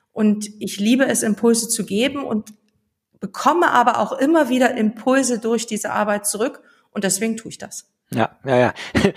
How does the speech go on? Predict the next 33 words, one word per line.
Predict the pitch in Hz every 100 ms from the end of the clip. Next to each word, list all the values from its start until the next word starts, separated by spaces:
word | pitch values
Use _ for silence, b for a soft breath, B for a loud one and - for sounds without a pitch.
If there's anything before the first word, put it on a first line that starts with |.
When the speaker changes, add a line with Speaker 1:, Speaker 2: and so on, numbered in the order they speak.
| B B B
Speaker 2:
Habe | 147
ich | 170
mir | 165
schon | 156 151 139
gedacht, | 123 123 135
dass | -
die | 135
Antwort | 110 113 120 107
so | 120
kommt. | - 139 143
Und | 156 147 175
ich | 147
hab | 180 - -
das | 151 - -
auch, | 147 - - 175 -
äh, | 131 -
extra | - - - 123
so | 120 117
gefragt, | 113 - 113 131 139
weil | 123 120
ich | - -
damit | 135 123 120
gerechnet | 127 143 - 113
hab, | 110 -
dass | 104
du | -
<laughs> |
genauso | - 180 - 220 -
antwortest. | 220 175 - 120 107
Ich | 180 175
glaub | 180 165
ja | 143
persönlich, | - 139 147 147 139 -